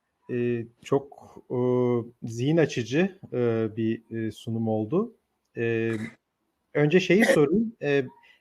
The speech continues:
bu arada ben, e, chat ekranından senin, e, bu konudaki yazının olduğu, e, kitabın linkini de gönderdim. Belki,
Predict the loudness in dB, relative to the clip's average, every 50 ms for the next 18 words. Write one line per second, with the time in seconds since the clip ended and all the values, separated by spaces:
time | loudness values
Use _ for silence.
0 | _ _ _ -2 4 6 8 8 8 8 8 8 10 10 10 10 8 4 0 -2
1 | 0 0 -2 -2 -4 -10 -18 -14 -6 2 2 2 4 4 2 2 2 2 0 2
2 | 2 2 0 0 2 4 4 4 4 2 -4 _ _ _ _ _ _ _ _ _
3 | _ -4 -2 0 0 0 -2 -4 -6 -10 -10 -4 0 0 0 0 -2 -4 -8 -2
4 | 0 0 0 2 0 -2 -2 -2 -2 0 0 0 0 0 -2 -2 0 0 2 2
5 | 2 0 0 -2 0 0 2 2 0 0 -4 _ _ _ _ _ _ _ _ _
6 | _ _ _ -8 -6 -6 -6 -6 -8 -14 _ -2 -2 0 2 2 2 2 2 0
7 | 0 -2 -4 -4 -4 0 2 2 2 2 2 0 0 0 2 2 2 2 0 0
8 | -2 -4 -2 0 2 2 2 2 0 -2 -2 -2 -2 -2 -2